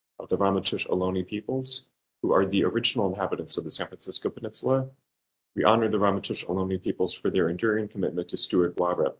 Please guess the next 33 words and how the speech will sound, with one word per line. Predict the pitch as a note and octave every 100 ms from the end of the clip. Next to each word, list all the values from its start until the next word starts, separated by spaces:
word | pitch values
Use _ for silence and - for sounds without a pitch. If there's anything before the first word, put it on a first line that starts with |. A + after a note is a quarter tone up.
| _ _
Mother | E2+ E2
Earth. | C#2+ G#2 - _ _ _ _ _ _ -
We |
wish | F#2 G2+
to | -
pay | -
our | G2
respects | F2+ F2+ - F#2 -
by | F2+
acknowledging | E2+ F2+ F2+ - F2+
the | E2
ancestors, | F2 G#2 G2+ - G2 F2 -
elders, | F#2+ F#2+ F#2 F#2 -
and | - E2+
relatives | A2 B2 - F#2+ -
of | F#2
the | -
Ramaytush | F#2 F2+ - F2+ -
community, | F2 E2+ E2+ E2+ - _ _ _ _ -
and | D3 D3+
by | B2
affirming | G#2+ A2 G2 F2+
their | F2
sovereign | - F2+ F2 E2
rights | E2 D#2 -
as | - D#2+
First | - D#2+ -
Peoples. | - F#2+ - - - - _ _ _ _ _ _ _ - -
This | G2+
concludes | - F#2+ - G2+ F#2
the | G2
land | F#2 F2
acknowledgement. | F2 G#2+ B2 - E3+ F#3